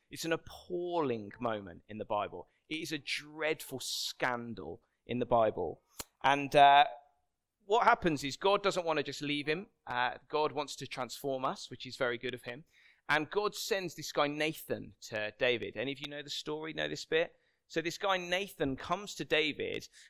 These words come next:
and instead of just saying, "David, you're a terrible human, repent," which might have been effective in some senses,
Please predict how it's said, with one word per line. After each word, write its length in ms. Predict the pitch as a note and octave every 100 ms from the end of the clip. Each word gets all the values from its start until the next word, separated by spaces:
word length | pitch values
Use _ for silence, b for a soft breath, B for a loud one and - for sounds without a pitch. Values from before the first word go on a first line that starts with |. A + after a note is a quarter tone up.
| B
and 160 | C#3 D#3
instead 280 | D#3 A3+ A#3
of 60 |
just 160 | A3+ -
saying, 300 | F#3+ D#3 C3+
"David, 380 | B3+ C4+ A#3 E3+
you're 100 | E3+
a 40 |
terrible 400 | D#3+ A3+ A#3 F#3+
human, 480 | D#3+ G3+ F3+ C#3 G#2 -
repent," 600 | D3+ F#3+ F3 G#2+ - - b b b
which 200 | D3 -
might 160 | E3+
have 140 | C3+ -
been 140 | C3+
effective 420 | A#2 D#3 - C3+
in 100 | A2+
some 220 | A2+ E3 D#3
senses, 480 | B2+ G2+ - F#2+